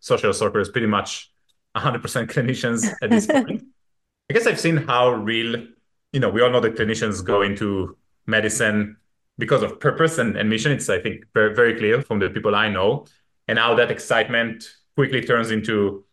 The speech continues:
Speaker 1: burnout that is just very real, right? The burnout is
Speaker 2: Sure.
Speaker 1: not, I think in tech, we talk a lot about burnout when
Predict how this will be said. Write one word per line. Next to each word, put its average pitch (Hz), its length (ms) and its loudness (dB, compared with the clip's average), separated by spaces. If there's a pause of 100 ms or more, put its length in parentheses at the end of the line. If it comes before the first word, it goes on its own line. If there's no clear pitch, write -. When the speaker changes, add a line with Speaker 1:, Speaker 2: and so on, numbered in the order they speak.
(420)
Speaker 1:
burnout 131 720 2
that 104 220 0
is 92 460 -6 (200)
just 160 180 -4
very 139 260 4
real, 101 360 -2 (160)
right? 107 240 2
The 110 80 -2
burnout 196 340 4
is 196 60 0
Speaker 2:
Sure. 104 80 0
Speaker 1:
not, - 260 -2 (140)
I - 20 -10
think 170 160 0
in 113 180 0
tech, 123 280 -2
we 107 80 -4
talk 113 160 -4
a - 20 2
lot 104 140 2
about 98 240 0
burnout 113 320 2
when 95 320 -4